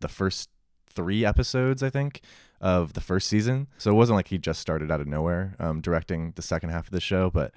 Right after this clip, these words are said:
he did the first couple episodes, and then he did, uh, the famous, like, Ronnie Lilly episode from season two with the karate girl. And then he did, I think, like, the finale of that season. And then he did a bunch in season three, and he did every single episode in season four. And by season four, this show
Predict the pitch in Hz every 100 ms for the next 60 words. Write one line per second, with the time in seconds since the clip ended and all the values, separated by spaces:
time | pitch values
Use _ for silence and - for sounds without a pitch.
0 | - 95 104 107 117 107 127 113 101 -
1 | 110 98 95 90 87 90 87 80 - -
2 | _ _ - 85 85 - 85 85 - 78
3 | 82 82 80 80 82 85 82 - - 85
4 | 85 - 78 85 78 - 80 80 87 87
5 | - - 76 76 78 85 85 87 - -
6 | - - 87 80 73 82 76 71 - 67
7 | - - - 69 67 71 71 73 73 73
8 | 71 - 78 80 71 69 82 - 87 80
9 | 82 80 76 113 113 101 101 87 87 92
10 | 87 85 80 82 - 101 98 - 85 76
11 | 85 78 - 80 76 - 80 78 76 -
12 | - - - 87 80 73 _ - 110 165
13 | 135 104 107 98 90 95 - - 104 87
14 | 80